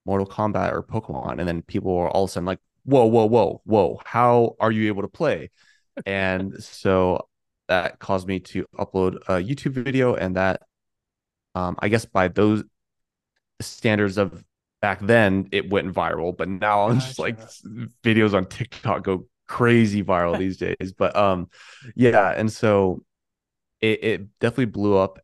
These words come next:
Speaker 1: and a lot of people saw it, and yeah, that's,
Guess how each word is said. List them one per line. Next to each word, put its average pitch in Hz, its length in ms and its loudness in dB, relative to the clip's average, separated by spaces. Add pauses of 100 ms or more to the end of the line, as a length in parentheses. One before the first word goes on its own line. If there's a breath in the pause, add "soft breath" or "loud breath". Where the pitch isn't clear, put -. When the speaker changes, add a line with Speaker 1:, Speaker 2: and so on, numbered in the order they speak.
Speaker 1:
and 87 380 -4
a - 100 -4
lot 87 220 -2
of - 80 -10
people 87 580 -4 (400)
saw 104 380 2
it, - 180 0
and 90 580 -6 (760)
yeah, - 280 -6
that's, - 380 -6